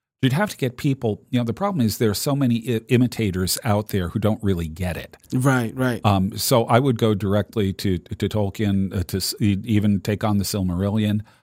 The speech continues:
Speaker 1: um, those kinds of things. That would be another way of beginning to,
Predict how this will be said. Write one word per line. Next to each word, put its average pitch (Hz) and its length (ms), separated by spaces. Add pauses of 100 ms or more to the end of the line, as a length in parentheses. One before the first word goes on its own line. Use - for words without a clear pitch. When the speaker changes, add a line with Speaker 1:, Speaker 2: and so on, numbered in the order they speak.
(440)
Speaker 1:
um, 92 520 (340)
those 107 220
kinds 110 320
of 101 60
things. 98 300
That 120 140
would 175 120
be 143 140
another 110 380
way 95 580
of 90 160
beginning 104 800
to, 92 380